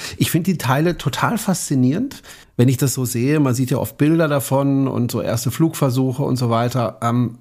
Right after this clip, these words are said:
das Problem, was ich mit den Teilen habe, ich hätte, glaube ich, ein bisschen Angst.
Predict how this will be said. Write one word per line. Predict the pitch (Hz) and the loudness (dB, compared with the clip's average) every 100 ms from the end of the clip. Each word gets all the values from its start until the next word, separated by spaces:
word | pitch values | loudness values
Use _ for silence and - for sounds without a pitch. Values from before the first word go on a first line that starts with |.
| - - 214 - - - - | -14 -12 -12 -14 -20 -20 -12
das | - - - | -10 -10 -2
Problem, | 185 156 180 | 0 2 2
was | 247 | 2
ich | 220 175 | 0 0
mit | 175 | 2
den | 147 | 0
Teilen | 123 113 117 113 | 0 2 2 2
habe, | 113 131 | 0 0
ich | - | -2
hätte, | 127 143 | -4 -2
glaube | 120 127 | -4 -2
ich, | 123 | -2
ein | |
bisschen | 123 120 139 | -2 0 -2
Angst. | - 196 - - | 0 -2 -4 -12